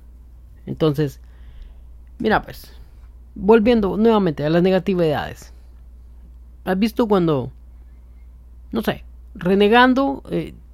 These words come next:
por el tráfico, te pones a alegar: "No, hombre, qué tráfico más duro el que hay hoy"? Y mira, ahora solo falta que haya un, un accidente adelante, ¡boom! Hay un accidente adelante. No te, no, te sorprendes,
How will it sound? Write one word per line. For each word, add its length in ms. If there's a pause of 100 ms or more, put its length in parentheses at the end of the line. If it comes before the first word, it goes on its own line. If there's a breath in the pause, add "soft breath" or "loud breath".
(240)
por 140
el 120
tráfico, 520
te 100
pones 240
a 40
alegar: 300
"No, 340
hombre, 340
qué 140
tráfico 680
más 300
duro 320
el 140
que 140
hay 200
hoy"? 420 (1500 soft breath)
Y 120
mira, 220
ahora 220
solo 220
falta 260
que 120
haya 100
un, 240 (120)
un 200
accidente 560
adelante, 420
¡boom! 340 (760)
Hay 160
un 100
accidente 460
adelante. 400 (220)
No 180
te, 120
no, 120 (460 loud breath)
te 120
sorprendes, 840